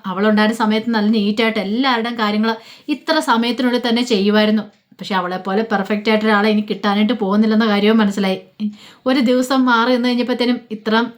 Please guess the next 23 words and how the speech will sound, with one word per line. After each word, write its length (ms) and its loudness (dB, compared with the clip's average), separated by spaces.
ദിവസങ്ങൾക്കുള്ളിൽ 640 2
തന്നെ 160 4
അവളുടെ 320 0
അഭാവം 380 0
എത്രമാത്രം 640 0
വലുതാന്നുള്ള 540 2
കാര്യം 260 2
ആ 140 -2
കുടുംബത്തിലെല്ലാവരും 800 2
തിരിച്ചറിയുവാണ്. 580 2
അങ്ങനെ 240 4
അതിൻ്റെ 260 0
വിശേഷങ്ങളൊക്കെയാണ് 640 0
കാണാനായിട്ട് 460 -2
പോകുന്നത്. 240 0
ആ 120 -4
വിശേഷങ്ങൾക്കായി 640 0
നമുക്ക് 220 0
എല്ലാവർക്കും 420 0
കാത്തിരിക്കാം 420 0
കേട്ടോ. 120 0
ഇനിയിപ്പോൾ 300 -4
അധികം 220 -2